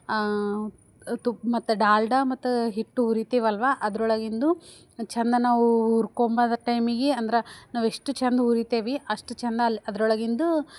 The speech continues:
ಡಾಲ್ಡಾ ಅಲ್ಲಿ ತುಪ್ಪ ಅಲ್ಲಿ ಹಿಂಗೆ, ಆ, ಅಳುಸಾಕೋತಾ ಬರ್ತದ ಲೂಸು ಹಿಟ್ಟು. ನಾನು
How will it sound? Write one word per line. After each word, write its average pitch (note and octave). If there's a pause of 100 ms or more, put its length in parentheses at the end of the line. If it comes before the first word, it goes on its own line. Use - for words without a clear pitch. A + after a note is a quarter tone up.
(240)
ಡಾಲ್ಡಾ A3+
ಅಲ್ಲಿ A3+
ತುಪ್ಪ A3+
ಅಲ್ಲಿ C4+
ಹಿಂಗೆ, B3
ಆ, G#3+
ಅಳುಸಾಕೋತಾ A3+
ಬರ್ತದ G3+
ಲೂಸು G3+
ಹಿಟ್ಟು. G#3+
ನಾನು B3+